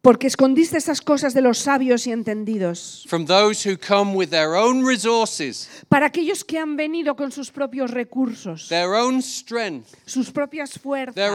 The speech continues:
Speaker 2: own understanding.
Speaker 1: Su propia comprensión.
Speaker 2: Their own reputation.
Speaker 1: Su propia reputación.
Speaker 2: Their own pride.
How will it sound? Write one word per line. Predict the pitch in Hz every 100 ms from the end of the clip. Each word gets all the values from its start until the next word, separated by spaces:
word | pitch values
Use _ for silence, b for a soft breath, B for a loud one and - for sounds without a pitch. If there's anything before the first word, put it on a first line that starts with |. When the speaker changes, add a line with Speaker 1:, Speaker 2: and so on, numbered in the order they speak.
| 233
Speaker 2:
own | 254 254
understanding. | 254 247 247 - 233 220 208 156 127
Speaker 1:
Su | - 285
propia | - 320 311 302 277
comprensión. | 285 269 247 254 240 220
Speaker 2:
Their | 202 220 240
own | 247 269 262
reputation. | 254 262 - 233 - 240 247 - 185 147
Speaker 1:
Su | - 269
propia | - 339 330 254 240
reputación. | 233 226 220 - 240 220 233 - 247 233 196 160
Speaker 2:
Their | 151 220
own | 247 262 262 254
pride. | - 240 226 196 127